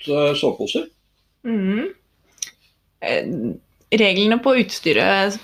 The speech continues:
Speaker 2: på, på løp er jo for sikkerhet. Eh, ting du må ha med i sleden, og blant annet sovepose. Og, og greia er jo at, eh, reglene sier jo at, eh, så lenge det ikke er fare for liv, så, så blir du ikke hentet før etter tjuefire timer.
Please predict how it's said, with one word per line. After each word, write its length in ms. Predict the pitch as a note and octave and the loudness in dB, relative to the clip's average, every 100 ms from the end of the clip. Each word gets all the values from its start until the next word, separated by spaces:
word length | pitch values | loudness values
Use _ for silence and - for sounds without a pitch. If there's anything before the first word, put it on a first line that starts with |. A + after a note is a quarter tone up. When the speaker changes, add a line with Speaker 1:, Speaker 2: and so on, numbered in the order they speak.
| - | -2
Speaker 2:
på, 300 | G#3+ G3+ - | -2 -2 -4
på 120 | G#3+ | -2
løp 280 | G3+ G3+ G3+ | 0 -2 0
er 200 | F#3+ F3 | 0 2
jo 240 | F#3 G3 - | 0 -4 -8
for 240 | - A3 G#3 | -4 -2 -2
sikkerhet. 720 | - F3+ - D#3+ F3 - - _ _ _ - | -6 -10 -4 -2 -2 -4 -20 _ _ _ -4
Eh, 240 | F#3 F#3+ | 0 0
ting 200 | F#3+ F3+ | 0 -2
du 60 | F3 | 0
må 100 | F#3+ | 0
ha 60 | E3 | 0
med 140 | E3+ | -2
i 20 | |
sleden, 300 | F3+ F3 F3 | -2 0 0
og 60 | F#3 | 2
blant 220 | F#3 F#3+ | 0 0
annet 160 | F3 F3+ | -2 -4
sovepose. 920 | - A3 E3 - - - D#3+ - - F#3 F3+ - - - _ | -2 0 0 -4 -14 -12 -12 -6 0 0 0 -12 -20 -20 _
Og, 240 | G3 G3+ - | 0 2 2
og 80 | G3+ | 2
greia 240 | F#3+ F3+ G3+ | 2 2 4
er 80 | G3+ | 4
jo 60 | F3 | 2
at, 200 | F3+ - G3 | 0 0 0
eh, 460 | F#3+ - G2+ - | 0 0 0 0
reglene 400 | G3 F3+ F3 B3 | 2 2 0 -2
sier 220 | C#4+ C4 E3 | 0 0 2
jo 80 | D#3+ | 0
at, 160 | - | 0
eh, 200 | F#3+ F#3+ F#3+ | -2 -2 -2
så 80 | |
lenge 160 | G#3+ F#3 | -4 -4
det 100 | F#3 | -4
ikke 120 | F#3+ | -6
er 80 | F#3+ | -2
fare 180 | G3+ F3 | -2 -2
for 120 | G3 | -2
liv, 220 | A#3 D4+ D4+ | -2 -2 -4
så, 300 | - A3+ A3+ | -4 -4 -4
så 280 | - A3+ A3 | -4 -4 -4
blir 200 | G3+ E3+ | -2 -4
du 100 | D#3+ | -4
ikke 140 | G3 A3+ | -6 -4
hentet 560 | G#3+ E3 - - E3+ | -4 -4 -6 -2 -2
før 180 | D3+ D3 | -2 -4
etter 180 | D#3+ E3+ | -6 -10
tjuefire 360 | F3+ F3+ D#3+ D#3+ | -8 -6 -6 -6
timer. 340 | D3 D#3 E3+ | -4 -4 -6